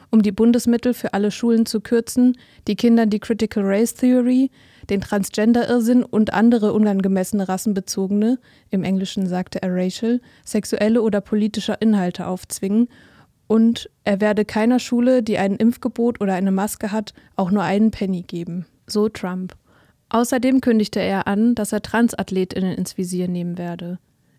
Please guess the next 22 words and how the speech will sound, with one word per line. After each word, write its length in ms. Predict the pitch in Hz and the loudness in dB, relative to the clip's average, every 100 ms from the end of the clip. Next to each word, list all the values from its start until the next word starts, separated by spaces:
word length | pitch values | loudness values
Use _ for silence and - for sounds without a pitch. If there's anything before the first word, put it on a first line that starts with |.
| - | -2
In 160 | 214 | 0
aktuellen 500 | 202 - 233 196 202 | 0 -2 0 2 0
Umfragen 680 | 196 226 233 - 220 226 247 | 2 2 0 0 0 2 2
liegen 260 | 214 196 196 | 2 0 0
Donald 320 | 190 190 185 | 0 -2 -4
Trump 380 | 202 220 247 - | -2 0 0 0
und 220 | 208 196 | -4 -2
Amtsinhaber 640 | 202 214 - 185 180 180 | -2 -2 -4 -4 -4 -6
Joe 200 | 180 185 | -6 -6
Biden 380 | 180 175 175 208 | -6 -6 -4 -4
gleich 340 | 196 170 165 - | -6 -8 -10 -12
auf. 380 | 156 - _ _ _ _ _ _ | -14 -14 _ _ _ _ _ _
Die 100 | 220 | -2
Wahrscheinlichkeit, 760 | 196 196 208 214 226 - 233 240 | -2 0 0 0 -2 -2 -2 -2
dass 180 | 190 190 | -4 -6
Trump 240 | - 220 214 | -2 -2 0
erneut 380 | 202 202 226 | 0 0 -2
zum 200 | - 208 | -4 -4
U-S-Präsidenten 840 | 208 196 208 - 190 180 185 185 202 | -2 -2 -4 -6 -6 -4 -4 -4 -4
gewählt 400 | 190 190 202 - | -2 0 -2 -2
werden 200 | 202 214 | -4 -2
könnte, 460 | - 208 208 226 | -2 -6 -4 -6